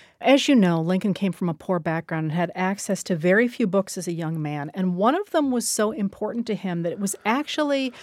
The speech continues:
put in that biography. And this is the story of James Riley,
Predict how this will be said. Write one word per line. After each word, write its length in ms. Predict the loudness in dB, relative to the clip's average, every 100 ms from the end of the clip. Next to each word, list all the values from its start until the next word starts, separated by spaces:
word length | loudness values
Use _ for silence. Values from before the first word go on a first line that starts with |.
| -20 -20 -20
put 300 | -4 0 0 0
in 200 | 2 2
that 200 | 2 0
biography. 540 | -2 -2 -4 -6 -8 -8 -18 -18 -6 6
And 140 | 6
this 160 | 6 4
is 60 |
the 100 | 2
story 480 | 2 4 8 8 6
of 160 | 2 0
James 420 | 2 4 4 0
Riley, 540 | 0 2 0 -2 -6